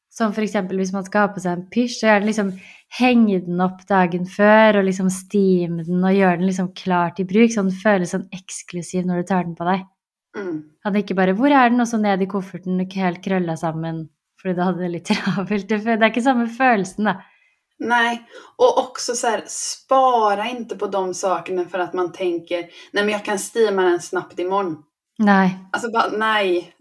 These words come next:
Speaker 2: nej. Det, det, du kan inte det.
Speaker 1: Nej, virkelig ikke. Det orker du ikke å bruke tid på.
Speaker 2: Mm.
Speaker 1: Eh, og tenker jeg også en annen ting som er veldig kult å ha med på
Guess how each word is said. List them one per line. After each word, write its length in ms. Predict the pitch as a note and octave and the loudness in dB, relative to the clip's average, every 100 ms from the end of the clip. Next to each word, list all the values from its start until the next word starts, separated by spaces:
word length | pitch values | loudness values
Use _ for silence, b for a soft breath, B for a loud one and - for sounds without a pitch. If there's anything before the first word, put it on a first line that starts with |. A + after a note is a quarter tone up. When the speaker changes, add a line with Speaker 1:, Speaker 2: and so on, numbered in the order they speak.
| - | -6
Speaker 2:
nej. 580 | F#3+ F3 E3 D#3 C#3+ - - | 0 2 2 0 -2 -10 -8
Det, 80 | G3+ F#3+ - | -8 -8 -8
det, 300 | G#3+ G3 F#3+ | -8 -8 -8
du 100 | A3 | -8
kan 300 | G#3 F#3 E3+ | 0 0 0
inte 240 | G#3+ - - | -4 -8 -10
det. 140 | - - - | -12 -12 -4
Speaker 1:
Nej, 240 | G#3 F#3+ F#3 b b b - | 0 2 0 b b b -6
virkelig 400 | G#3+ A3 F#3 F#3+ F#3+ | 0 0 0 -2 -2
ikke. 160 | F3+ E3 - | -4 -10 -6
Det 200 | G3 G#3 G3+ F#3+ | 2 4 2 0
orker 340 | A3 F#3+ F3+ | -2 -2 -6
du 60 | F3 | -6
ikke 100 | F3+ | -4
å 60 | |
bruke 200 | F3+ F3+ F3+ | -4 -6 -8
tid 180 | F3 F3 | -10 -8
på. 120 | F3 - B B B B B G4+ | -12 -14 B B B B B -10
Speaker 2:
Mm. 160 | F4+ - | -10 -4
Speaker 1:
Eh, 200 | A#3 A3+ A#3 | 4 4 4
og 80 | C4+ | 4
tenker 240 | D#4+ C4+ | 2 4
jeg 60 | G#3+ | 2
også 160 | A3+ A3+ | 2 0
en 80 | C4 | 2
annen 240 | B3+ G3+ | 4 4
ting 120 | F#3+ F#3+ | 0 -2
som 80 | G3+ | -2
er 120 | G3 | 0
veldig 320 | A#3 G#3+ F3+ F#3 | 0 2 0 -2
kult 200 | F#3+ F#3 | -2 0
å 60 | F#3+ | 2
ha 140 | G#3 F#3+ | 2 2
med 300 | F3 F3 F3 | 0 -2 -2
på 120 | F#3+ | 0